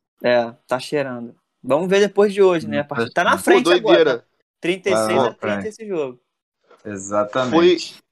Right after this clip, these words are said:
Speaker 3: foi exatamente esses vinte e cinco pontos de lance livre, eu acho que, é, além dos turnovers, né? Foram os pontos que fizeram a diferença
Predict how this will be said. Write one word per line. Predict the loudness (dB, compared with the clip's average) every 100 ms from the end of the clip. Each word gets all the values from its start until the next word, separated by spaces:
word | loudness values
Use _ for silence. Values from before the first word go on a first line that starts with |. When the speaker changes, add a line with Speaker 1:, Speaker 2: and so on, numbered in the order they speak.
| _
Speaker 3:
foi | -8 0 4
exatamente | 4 2 0 0 -2 -2 -6 -8 -6 -4 -2 -2 -2 -4 -4 -6 _ _ _ -12
esses | -12 -12 -14 -12
vinte | -12 -14 -12
e |
cinco | -10 -10 -8
pontos | -8 -8
de | -6
lance | -8 -8 -8
livre, | -8 -4
eu | -6
acho | -6 -12
que, | -12 -12 _
é, | -6 -4
além | -4 -4 -4
dos | -6 -10
turnovers, | -6 -6 -4 -6 -6 -10
né? | -12 -14 _ _ _
Foram | _ -4 -2 -4 -6 -8 -10 -12 -14 -16 -16
os | -14 -14
pontos | -8 -6 -6 -10 -14
que | -10 -8 -6 -8
fizeram | -8 -4 -2 -2
a |
diferença | -4 -6 -6 -6